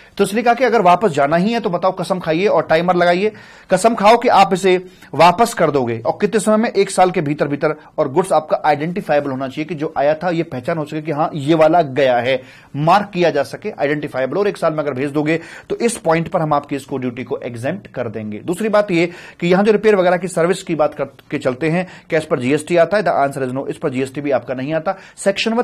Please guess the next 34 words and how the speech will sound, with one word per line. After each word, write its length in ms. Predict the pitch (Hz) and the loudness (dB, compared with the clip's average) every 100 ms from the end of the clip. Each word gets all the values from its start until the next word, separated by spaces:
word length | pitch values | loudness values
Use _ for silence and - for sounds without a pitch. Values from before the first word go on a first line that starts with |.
| 247 | 0
थर्टीन 360 | 170 170 226 185 - - - | 0 0 -2 -4 -8 -20 -6
थ्री 180 | 160 226 | -2 2
का 120 | 214 | 2
प्रोवाइजो 520 | - 170 160 165 190 | 2 4 4 4 2
यहां 180 | 170 151 | 2 0
पर 140 | 151 | 0
आपका 220 | 151 - 139 | 0 0 -4
लग 140 | 135 | -2
जाता 280 | 127 127 180 | -2 -2 -2
है, 60 | |
उसके 160 | 190 147 | -2 -4
चलते 280 | 131 127 135 | -6 -4 -4
आपका 240 | 123 127 | -4 -6
जीएसटी 320 | 113 123 123 | -4 -4 -6
भी 120 | 131 127 | -8 -8
नहीं 100 | 123 | -6
लगाया 200 | 120 120 | -4 -4
जाता, 200 | 131 190 | -4 -6
क्योंकि 260 | 277 247 156 - - - - | -4 -2 -2 -4 -18 -20 -2
ये 60 | 190 | 2
जो 60 | 226 | 4
सर्विस 380 | - 202 262 | 4 4 4
यहां 140 | 254 226 | 2 4
पर 120 | 220 | 2
ली 140 | 196 | 2
जा 120 | 196 185 | 4 4
रही 240 | 165 175 | 4 2
है, 200 | 165 185 - - | 2 2 -2 -10
इसका 220 | 180 226 | -2 0
जो 140 | 190 | 2
रियल 300 | 165 151 214 | 2 2 2
कंजम्पशन 600 | 226 180 160 165 180 220 214 | 2 0 0 0 0 -2 0
प्लेस 320 | 175 160 160 | 0 0 2
है, 160 | 160 | 0